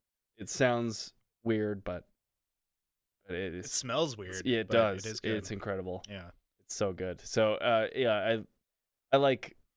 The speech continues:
Speaker 1: I like miso with a little bit of, I don't know, I like what they do as far as adding other flavors in there.
Speaker 2: Yeah, it's like, you notice it, but it just kind of,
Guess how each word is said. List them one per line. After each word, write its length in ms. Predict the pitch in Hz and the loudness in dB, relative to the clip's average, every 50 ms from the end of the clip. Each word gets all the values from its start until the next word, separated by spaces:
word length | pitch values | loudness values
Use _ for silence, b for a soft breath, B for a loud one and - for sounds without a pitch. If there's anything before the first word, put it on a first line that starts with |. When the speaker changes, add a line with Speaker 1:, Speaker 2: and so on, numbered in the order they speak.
| _ _ _ _ | _ _ _ _
Speaker 1:
I 80 | 131 131 | 2 4
like 200 | 131 127 123 101 | 4 4 2 0
miso 320 | 117 120 113 - 120 110 | 0 -2 0 0 0 0
with 140 | 110 104 - | 0 0 -2
a 60 | 110 | -2
little 220 | 107 107 107 107 101 | 0 0 0 0 0
bit 180 | 95 107 104 | 0 0 0
of, 340 | 104 101 98 90 - - - _ _ _ _ _ _ _ _ _ _ _ _ _ _ _ _ _ _ _ _ _ _ _ _ _ _ - | 0 -2 -2 -4 -10 -20 -20 _ _ _ _ _ _ _ _ _ _ _ _ _ _ _ _ _ _ _ _ _ _ _ _ _ _ -2
I 20 | 131 | 0
don't 100 | 127 123 | 2 4
know, 80 | 117 107 | 4 4
I 100 | 104 107 | 4 4
like 240 | 107 107 104 - | 4 2 0 0
what 120 | - 104 - | -2 -2 -2
they 120 | 104 101 | -2 -2
do 240 | 92 104 101 98 98 | -2 -2 -2 -2 -2
as 100 | 95 - | -4 -4
far 160 | - 104 101 | -2 -2 -2
as 100 | 101 98 | -2 -2
adding 580 | 101 - 95 101 101 101 101 98 98 95 95 - - | -6 -4 -2 -2 0 0 0 -2 -2 -4 -6 -6 -4
other 240 | - 101 98 98 95 | -4 -2 -2 -4 -6
flavors 520 | - - 98 95 98 95 98 98 95 101 | -6 -6 -6 -4 -4 -4 -6 -8 -8 -8
in 220 | - - 101 95 95 | -8 -8 -6 -6 -6
there. 260 | 92 92 95 95 - - _ _ _ _ _ _ _ _ _ _ _ _ _ _ _ _ _ _ _ _ _ _ | -6 -8 -8 -10 -12 -16 _ _ _ _ _ _ _ _ _ _ _ _ _ _ _ _ _ _ _ _ _ _
Speaker 2:
Yeah, 300 | 170 175 170 135 117 110 - _ _ _ _ _ _ | -4 -2 -2 -2 -2 -4 -8 _ _ _ _ _ _
it's 260 | 151 147 - - - | -12 -10 -8 -8 -6
like, 340 | 170 156 139 131 123 - - b b b b b b b b - | -4 -2 -2 -2 -4 -6 -12 b b b b b b b b -8
you 80 | 127 | -6
notice 420 | 123 113 110 117 123 143 143 - - | -6 -4 -4 -6 -4 -4 -4 -2 -2
it, 200 | 180 175 160 - _ - | -2 -2 -4 -6 _ -2
but 240 | 131 117 110 104 - | 0 0 0 -2 -4
it 180 | - 117 - - | -8 -12 -10 -8
just 200 | - 117 - - | -8 -8 -8 -8
kind 140 | - 117 | -10 -10
of, 60 | 104 | -12